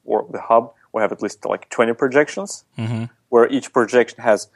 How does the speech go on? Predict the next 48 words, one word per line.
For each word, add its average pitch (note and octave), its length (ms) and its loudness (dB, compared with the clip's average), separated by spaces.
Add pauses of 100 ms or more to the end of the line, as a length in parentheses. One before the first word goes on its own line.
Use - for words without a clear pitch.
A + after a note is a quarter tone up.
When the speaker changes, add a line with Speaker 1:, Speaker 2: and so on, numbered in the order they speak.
(320)
Speaker 1:
five B2 520 2
to G#2+ 280 -2
six, - 540 -4
uh, G2+ 380 4
event G#2+ 240 2
handlers G2+ 360 0
easily. C#3 380 0 (300)
Speaker 2:
Mm-hmm. A2 320 -8
Speaker 1:
So B2 120 2
that's, A2 300 4
uh, A2 300 6
twenty C3 280 0
multiplied A2 520 0
by G#2 100 2
six, C#3+ 260 -4
one A2+ 140 -2
hundred G#2+ 240 0
twenty. D#3 360 0 (680)
So, A#2+ 380 4 (360)
uh, A#2+ 240 6
it's C3 160 -6
either A#2+ 200 4
one A2+ 200 2
twenty A2+ 280 -8
times G#2+ 400 -6
type B2 320 -4
E D#3 280 -4
or A2 280 4
one A#2 200 2
twenty G#2+ 220 -6
times G#2+ 360 -4
type G#2 280 2
E A2+ 100 -2
of F#2+ 200 -2
E A2+ 60 -6
V F#2+ 100 -6
T. F#2+ 260 -10 (460)
Speaker 2:
I A#2 120 -8
Speaker 1:
Or C3+ 80 2
Speaker 2:
see. D#3 100 0
Speaker 1:
even C3+ 140 2
more, C3+ 260 4
because A#2 320 -2
in A#2+ 160 -8
each, A#2 220 -6
uh, A2 180 4
method A#2 340 -4
handler, D#3+ 300 2